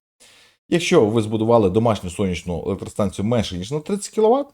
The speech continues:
ви відносно щасливчик. Вам можна генерувати на десять відсотків більше, але в жодному разі не більше тридцяти кіловат. Якщо ви перевищите хоч раз в межу на десять відсотків більше, або в тридцять кіловат,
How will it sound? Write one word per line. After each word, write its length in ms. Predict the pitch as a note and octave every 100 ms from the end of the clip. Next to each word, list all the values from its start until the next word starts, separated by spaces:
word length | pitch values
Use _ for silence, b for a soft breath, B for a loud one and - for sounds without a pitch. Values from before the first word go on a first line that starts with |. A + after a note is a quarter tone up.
| _ _
ви 220 | - F3+
відносно 460 | G#3+ G#2 G2+ C3+ A#2+
щасливчик. 720 | - D#2+ - B1 - - _ _ _ _ _ _ _
Вам 220 | A2 C3+
можна 380 | G#2 G#2+ G2+ C#3
генерувати 640 | F#3 G#3+ G#3 A3+ A3+ F#3 -
на 220 | G2+ G2+
десять 340 | E2+ F#2+ D#2
відсотків 540 | D#2+ E2+ G#2+ E2 F2+ F2
більше, 400 | F3 B3 - G#3 - _ _ -
але 220 | G#2 G2+
в 100 | F2+
жодному 540 | E2+ A2 D#2+ E2 D#2+
разі 320 | E2 A#2 - - -
не 360 | F#2+ A2+ C3
більше 400 | E2 G2 E3+ F3
тридцяти 420 | A#2+ E2+ - - G2+
кіловат. 380 | - D2 G1+ - _ _ _ _ -
Якщо 400 | A2 A2 C#3+ G#2+
ви 140 | A2
перевищите 640 | A2+ A#2 A2+ G#2+ - - -
хоч 260 | - A2+ -
раз 340 | G#2 F2+ -
в 40 | E2
межу 420 | F#2+ F2+ F#2 D2+ _ _ _
на 220 | F#2+ F#2+
десять 300 | F2 F2+ F2
відсотків 460 | F#2 - D3 - E3+
більше, 420 | G#3 C4 - - - _ _ _ _ _
або 300 | - C3+ G2+
в 80 | G2
тридцять 320 | E3+ G3 -
кіловат, 420 | - A3+ A#3+ B3+